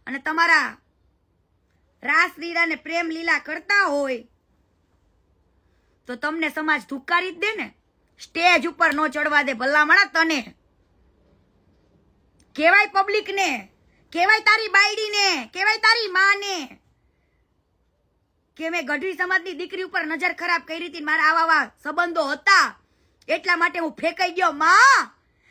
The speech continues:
એટલા માટે હું માં ફેંકાઈ ગયો. હા તો તમા-, તમે તો તમારી માં, તમારી માને કોક તુકારા દે તો તમે બાંધવા નીકળો છો, હે? હું કોઈની બેન દીકરી નથી. તું મન ફાવે ત્યારે સ્ટેજ ઉપરથી બોલેસ,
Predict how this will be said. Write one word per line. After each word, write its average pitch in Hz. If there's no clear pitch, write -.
એટલા 403
માટે 403
હું 403
માં 453
ફેંકાઈ 403
ગયો. 370
હા 247
તો 220
તમા-, 302
તમે 302
તો -
તમારી 349
માં, 330
તમારી 349
માને 339
કોક 370
તુકારા 392
દે 392
તો 392
તમે 392
બાંધવા 381
નીકળો 440
છો, 339
હે? 403
હું 339
કોઈની 370
બેન 392
દીકરી 415
નથી. 415
તું 403
મન 381
ફાવે 403
ત્યારે 403
સ્ટેજ 392
ઉપરથી 427
બોલેસ, 453